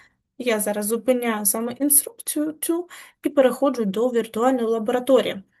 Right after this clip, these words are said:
Тобто, коли ви заходите у віртуальну лабораторію за посиланням, яке на, у нас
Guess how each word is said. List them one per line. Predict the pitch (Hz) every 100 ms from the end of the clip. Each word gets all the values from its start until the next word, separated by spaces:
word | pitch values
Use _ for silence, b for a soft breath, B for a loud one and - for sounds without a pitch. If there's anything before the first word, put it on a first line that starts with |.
| _ -
Тобто, | - 214
коли | 202 247 349 403
ви | 285 339
заходите | 330 254 - 285 285 269
у | 214 254
віртуальну | 262 254 240 277 247
лабораторію | 214 202 202 294 294 240
за | 202 233 262 B B B B B _ _ _ _
посиланням, | 240 254 - 196 269 294 269 - _ b b b _ _
яке | 254 196 190 294
на, | 277 214 - _ _ _ _ _ _ _ _ _ _ _ _ _ _ _ _ -
у | 240
нас | 220 226 -